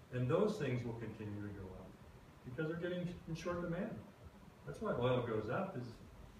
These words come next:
they haven't got much of it left. We were way beyond peak oil. What that does is you'll become energy independent. Um, we own three homes. My mom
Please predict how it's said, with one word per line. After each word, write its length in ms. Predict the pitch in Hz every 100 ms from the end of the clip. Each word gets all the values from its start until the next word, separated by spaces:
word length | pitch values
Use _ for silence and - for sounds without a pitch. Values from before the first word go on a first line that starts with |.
| - - -
they 60 | -
haven't 160 | 208
got 200 | 160 -
much 160 | 208 -
of 100 | 117
it 140 | 113 104
left. 240 | 98 -
We 120 | 113
were 220 | 185 127 117
way 260 | 156 190
beyond 400 | 139 120 110 110 -
peak 120 | 113 117
oil. 180 | - - - - - - - - - - - - - - - - - - - - - - -
What 180 | 160
that 220 | 185 165 160
does 280 | 185 196 156
is 140 | 147
you'll 120 | 151
become 560 | 151 - 151 147 147 143 - 143
energy 340 | 143 135 131
independent. 560 | 131 127 135 135 117 - - - - - - - - - - -
Um, 440 | 117 117 113 110 110 - - - - 135
we 140 | 156
own 220 | 165 151 -
three 180 | 151
homes. 320 | 139 139 151 - - - - - - - - -
My 120 | 123
mom 400 | 127 135 139